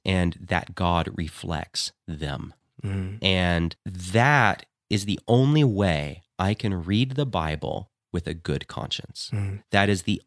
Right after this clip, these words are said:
Speaker 1: only way that I feel like I can read the Bible with integrity, because if I read it in any other way, then I find myself having to justify unjustifiable things, the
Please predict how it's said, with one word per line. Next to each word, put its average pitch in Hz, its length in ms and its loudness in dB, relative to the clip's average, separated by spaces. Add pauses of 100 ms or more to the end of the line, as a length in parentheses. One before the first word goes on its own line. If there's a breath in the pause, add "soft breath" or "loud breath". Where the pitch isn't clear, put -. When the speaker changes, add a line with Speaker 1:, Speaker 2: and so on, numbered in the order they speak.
Speaker 1:
only 143 380 6
way 95 560 0 (240 soft breath)
that - 260 -2
I 110 240 6
feel 104 320 -2
like 67 320 -4
I 82 100 -2
can 80 220 -2
read 78 240 -4
the 78 80 -6
Bible 71 380 -6
with 71 160 -10
integrity, - 500 -8
because 90 340 -6
if 92 220 -4
I 92 80 0
read 107 260 0
it 117 140 0
in 98 160 0 (100)
any 165 420 4
other 127 300 2
way, 104 560 -2 (120)
then 151 240 4
I 131 160 0
find 110 320 2
myself 87 500 -2
having 95 540 0
to 95 160 -6
justify - 920 -6 (180)
unjustifiable 95 1120 2
things, - 520 -10 (120)
the 80 240 0